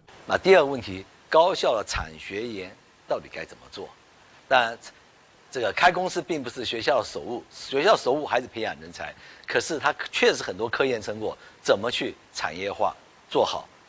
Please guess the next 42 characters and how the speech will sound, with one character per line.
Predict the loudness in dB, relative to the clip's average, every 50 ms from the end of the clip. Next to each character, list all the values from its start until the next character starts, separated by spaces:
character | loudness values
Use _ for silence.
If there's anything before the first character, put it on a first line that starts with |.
| _ _ _
其 | -6 -4
实 | 0
这 | 0 0 0
是 | 2 2
我 | 0 0
们 | 0 -4 -6 -2
高 | 0 0 0
校 | 0 -2 -4
现 | -4 -4 -6 -4
在 |
看 | -2 -4 -4 -2
最 | -4 -6
注 | -4 -4 -6 -6
重 | -6 -6
的 | -6
问 | -8 -10 -12 -12
题。 | -12 -14 -14 -14 -16 -18 -20 -20 -18 -2
我 | 4 4 6
刚 | 6 6 6 6
才 | 4 2
看 | 2 2 2 2
到 | 2 0
我 | -2 -4
们 | -6 -4
深 | -4 -2 -2
圳 | -2 0
大 | 2 4 4 4
学 | 2 0 -2 -4 -4 -4 -6 -10 -18 -20 -10
吴 | -8 -4
凯 | 0 2 2 2
顺 | 2 -2 -2
教 | 0 2 2 2 0
授 | 0 -2 -2 -2 -4 -8 -16 -20 -20 _ -2
做 | 2 4 4
了 | 4
很 | 4 2 2
有 | 2 0 -2
意 | -2 -6
思 | -6 -6 -6
的 | -4
东 | -4 -4 -4 -6 -6
西， | -8 -8 -8 -10